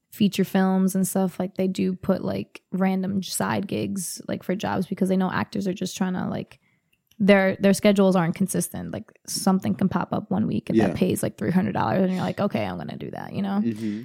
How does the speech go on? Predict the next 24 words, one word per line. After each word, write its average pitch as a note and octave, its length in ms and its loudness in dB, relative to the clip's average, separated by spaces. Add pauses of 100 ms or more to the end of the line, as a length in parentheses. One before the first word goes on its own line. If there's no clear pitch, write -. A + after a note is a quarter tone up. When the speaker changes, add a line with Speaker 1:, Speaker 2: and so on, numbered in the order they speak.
(280)
Speaker 1:
But, F#3 320 2
uh, F#3 240 -2
yeah. A3 240 2 (540)
Speaker 2:
So - 160 -2
Speaker 1:
So F#3 160 2
Speaker 2:
it's G3+ 100 -2
just - 180 -4
through F2 120 -2
Backstage. - 640 -8 (220)
Speaker 1:
Yeah. - 320 -4 (1700)
Speaker 2:
So - 140 -6
you're A2+ 140 2
gonna A2 140 2
go G#2 140 4
to G2+ 80 -6
Cali. F2 400 -4 (600)
Speaker 1:
See, G#3 500 -2
like, B3 120 2
maybe B3+ 240 2
for, C4+ 160 -2
like, B3+ 380 -2
a - 60 -20
couple A#3+ 200 2
months A3 560 4